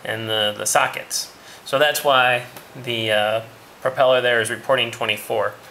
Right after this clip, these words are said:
And we can go ahead and send that packet again, and you can just see it if I click on it multiple times, uh, the data that we get.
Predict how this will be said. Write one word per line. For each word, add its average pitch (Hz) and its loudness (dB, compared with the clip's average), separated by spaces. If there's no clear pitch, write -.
And 139 0
we 139 -4
can 135 -8
go 127 2
ahead 120 0
and 117 -10
send 117 -2
that 117 -2
packet 113 0
again, 131 -2
and 101 -16
you 107 -10
can 110 -12
just 110 -6
see 123 -4
it 117 -6
if 110 -8
I 107 0
click 131 -4
on 120 -2
it 113 -4
multiple 117 -2
times, 120 -4
uh, 98 -4
the 101 -10
data 110 -2
that 101 -2
we 95 -12
get. 76 -12